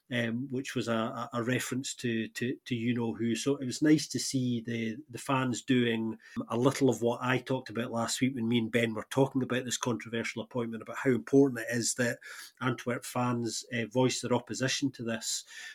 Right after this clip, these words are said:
both, um, during games like that, but also more directly to the club.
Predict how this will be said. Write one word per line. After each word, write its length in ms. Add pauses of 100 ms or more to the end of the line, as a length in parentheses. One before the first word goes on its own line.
(140)
both, 440 (100)
um, 380
during 420
games 420
like 300
that, 380
but 80
also 340
more 200
directly 520
to 140
the 100
club. 400